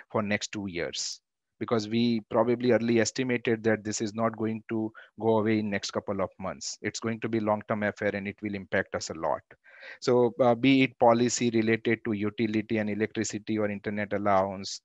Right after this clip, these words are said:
I T allowances for monitor, keyboard, mice, uh, home office setup, table, chair, well-being setup, making sure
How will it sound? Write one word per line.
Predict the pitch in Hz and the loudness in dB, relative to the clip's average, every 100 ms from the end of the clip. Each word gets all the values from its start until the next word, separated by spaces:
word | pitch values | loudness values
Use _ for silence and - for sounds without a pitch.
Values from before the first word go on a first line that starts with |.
| - - | -20 -4
I | - 107 | 0 0
T | - 120 | 2 2
allowances | 113 113 110 113 113 110 - | 4 2 2 -2 -2 -2 -2
for | 107 107 104 | 0 0 0
monitor, | 107 107 107 113 107 104 98 | -2 -2 -4 0 2 2 -2
keyboard, | 110 104 101 101 101 98 | -4 -4 0 0 0 0
mice, | 104 104 101 101 - - - - - | -2 0 -2 -4 -6 -10 -16 -20 -2
uh, | 107 104 98 | 4 6 4
home | - 139 156 139 | 0 0 2 2
office | 135 131 - | 2 0 0
setup, | - 147 - 101 90 _ | 4 2 4 0 0 _
table, | 117 110 113 110 | -2 0 0 -2
chair, | - 113 104 101 | -2 0 2 0
well-being | 107 113 117 113 | -2 0 0 -2
setup, | - 107 - 107 98 _ - - - | 0 -2 0 -2 -2 _ -20 -20 -8
making | 123 127 147 135 | -2 0 0 -2
sure | - 131 131 | 0 4 6